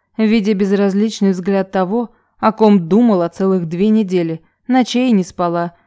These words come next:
ни есть, ни пить толком не могла. Герман опять демонстративно устало вздохнул и посмотрел на нее, как на безнадежно больную. От этого взгляда Лине захотелось сквозь землю провалиться.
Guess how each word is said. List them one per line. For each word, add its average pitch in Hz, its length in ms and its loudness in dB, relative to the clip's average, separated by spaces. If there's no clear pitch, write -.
ни 220 140 4
есть, 220 320 2
ни 196 80 4
пить 220 240 -6
толком 180 360 -2
не 175 80 -2
могла. 170 420 -4
Герман 202 480 2
опять 214 320 0
демонстративно 185 800 0
устало 175 400 -2
вздохнул 175 680 -2
и 196 120 -2
посмотрел 208 600 2
на 190 140 4
нее, 180 240 2
как 180 180 -6
на 185 100 2
безнадежно 185 600 2
больную. 190 580 4
От 185 200 -4
этого 196 280 0
взгляда 190 600 0
Лине 196 360 4
захотелось 190 640 -2
сквозь 208 280 -4
землю 185 360 0
провалиться. 175 720 -6